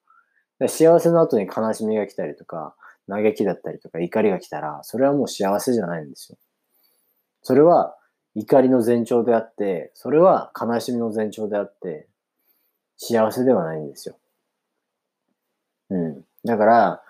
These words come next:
その、もっと幸せの継続的な幸せっていうのをどんどんどんどんね、人間とか人類とかっていうのが、あの、求めていってくれたなって思いますね。だからその、経済的にだったりとか、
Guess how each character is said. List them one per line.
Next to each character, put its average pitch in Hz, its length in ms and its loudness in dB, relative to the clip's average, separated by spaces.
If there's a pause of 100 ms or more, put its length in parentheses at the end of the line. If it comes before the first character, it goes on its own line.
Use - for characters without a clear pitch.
(300)
そ 98 80 -10
の、 87 280 -6
も 156 140 6
っ 175 60 -2
と 120 80 2
幸 117 340 4
せ 120 100 -6
の 117 120 2
継 123 240 2
続 120 200 -2
的 117 200 0
な 107 100 0
幸 95 300 -6
せ 104 120 -16
っ - 40 -18 (600)
て 120 80 -4
い 110 60 2
う - 40 2
の 240 160 4
を 208 100 2
ど 226 120 2
ん 208 60 0
ど 92 100 -2
ん - 60 -6
ど 190 100 -4
ん 180 80 -6
ど 160 100 -8
ん 80 60 -12
ね、 80 140 -10
人 101 260 -6
間 95 220 -8
と 92 140 -8
か - 180 -12 (100)
人 104 240 -2
類 80 220 -6
と 78 100 -10
か 78 140 -6
っ 73 120 -12
て 76 100 -10
い - 20 -8
う 73 40 -8
の 78 120 -8
が、 95 420 0
あ 73 140 -10
の、 76 160 -18
求 90 240 -4
め 95 140 -4
て - 80 -8
い - 40 -6
っ - 40 -18
て - 160 -14
く 78 120 -10
れ 73 60 -6
た 73 120 -12
な 78 180 -8
っ - 60 -14 (100)
て 60 100 -8
思 - 180 -12
い 151 40 -10
ま 151 100 -14
す - 140 -14
ね。 160 100 -20
だ 214 100 2
か 220 60 4
ら 202 100 2
そ 196 80 -6
の、 196 200 -4 (440)
経 131 240 6
済 120 200 4
的 113 200 2
に 113 120 2
だ 98 80 0
っ 85 80 -6
た 85 100 -14
り - 80 -16
と - 120 -20
か、 - 420 -8